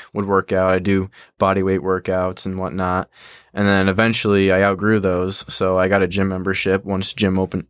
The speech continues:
opened up down at my home gym, and, uh, me and a couple guys on the football team, you know, Ian, John Mark,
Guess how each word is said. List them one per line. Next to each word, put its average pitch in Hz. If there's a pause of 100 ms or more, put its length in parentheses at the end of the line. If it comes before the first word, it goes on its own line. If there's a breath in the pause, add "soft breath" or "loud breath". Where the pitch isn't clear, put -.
opened 92
up 95 (260)
down 95
at 92
my 95
home 95
gym, 95 (420 soft breath)
and, 95
uh, 92 (520 soft breath)
me 107
and 101
a 95
couple 101
guys 95
on 98
the 92
football 95
team, 95
you 92
know, 90
Ian, 95
John 92
Mark, 92